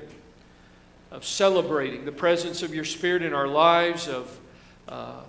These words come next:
singing to you truths that move our hearts to love and adore you more, of praying together already, and now of coming to your word, Lord, in order to, uh, express our worship and our honor for that word which was sung of earlier.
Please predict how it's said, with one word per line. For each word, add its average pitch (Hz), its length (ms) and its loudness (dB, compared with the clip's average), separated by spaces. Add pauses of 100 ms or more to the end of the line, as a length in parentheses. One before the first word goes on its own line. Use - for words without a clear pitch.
(220)
singing 196 520 -4
to 185 120 -6
you 175 500 -4
truths 196 500 -4
that 143 260 -2 (520)
move 180 260 0
our 165 140 6
hearts 170 500 0
to 151 160 -8
love 170 360 0
and 156 100 -6
adore 156 320 -4
you 143 120 -10
more, 165 520 0
of - 160 -10
praying 185 480 0
together 170 480 0
already, 175 580 2 (540)
and 131 140 -16
now 165 260 4
of 170 100 -4
coming 180 320 -4
to 180 100 -6
your 160 140 -4
word, 156 300 -2
Lord, 123 320 -6 (400)
in 143 140 -8
order 156 320 0
to, 139 360 -6
uh, 131 120 -4
express 151 580 -4
our 147 100 0
worship 156 540 -4 (720)
and 143 160 -4
our 143 180 -2
honor 156 440 0
for 147 220 -6
that 135 220 -2
word 143 320 -4
which 139 220 -8
was 143 180 -10
sung 143 220 -6
of 127 140 -8
earlier. 135 360 -8